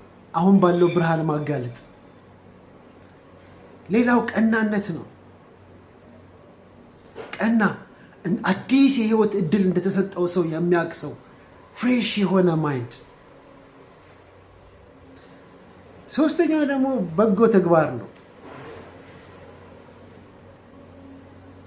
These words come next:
ሁሌ ራሱን ለማስተማሪያነት ደግሞ ማቅረቡ። እነዚህ በጣም ወሳኝ የሆኑ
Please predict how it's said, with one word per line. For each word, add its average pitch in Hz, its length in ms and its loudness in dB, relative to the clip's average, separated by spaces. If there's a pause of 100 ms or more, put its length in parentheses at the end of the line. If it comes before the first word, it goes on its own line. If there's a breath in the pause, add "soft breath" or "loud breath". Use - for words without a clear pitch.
(1400)
ሁሌ 247 240 4 (160)
ራሱን 190 300 -2
ለማስተማሪያነት 170 840 2
ደግሞ 156 260 -8
ማቅረቡ። 151 440 -6 (2500 loud breath)
እነዚህ 214 340 4
በጣም 175 400 -2
ወሳኝ 151 520 -4
የሆኑ 110 300 -12